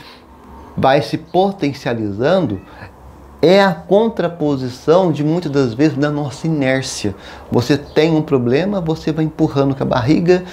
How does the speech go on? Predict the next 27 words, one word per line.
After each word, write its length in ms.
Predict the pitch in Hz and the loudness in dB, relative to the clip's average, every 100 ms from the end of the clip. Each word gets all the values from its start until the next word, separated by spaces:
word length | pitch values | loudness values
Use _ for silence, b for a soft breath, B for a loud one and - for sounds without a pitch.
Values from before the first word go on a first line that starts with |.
| B | B
vai 120 | - 131 | -2 0
protelando, 720 | 131 123 120 117 156 170 156 | -2 -4 -2 0 0 0 -2
protelando, 520 | 131 123 127 151 - B 180 | -2 0 2 2 0 B 0
e 40 | |
o 40 | |
problema 240 | 175 214 214 | 4 4 4
só 140 | 214 | 2
vai 100 | 202 | 0
se 100 | 202 | 0
desenvolvendo. 640 | 190 202 202 214 185 175 175 B | 0 0 2 2 4 0 -2 B
Uma 160 | 180 170 | 2 4
hora 220 | 185 190 | 4 2
você 220 | 175 185 | 0 0
vai 80 | 180 | -2
ter 100 | - | -2
que 100 | 165 | -2
bater 220 | 175 170 | -2 -2
de 100 | 170 | -4
frente 300 | - 165 165 | -2 -2 -2
com 120 | - | -2
ela. 220 | 135 117 - B B B | 0 -2 -6 B B B
E 80 | 143 | 0
quando 300 | 185 185 180 | 4 4 2
você 280 | 165 165 | 0 0
bate 380 | 151 170 175 214 | 2 2 2 -2
de 120 | 175 | -4
frente, 520 | 175 - 196 220 - | -2 2 2 2 -4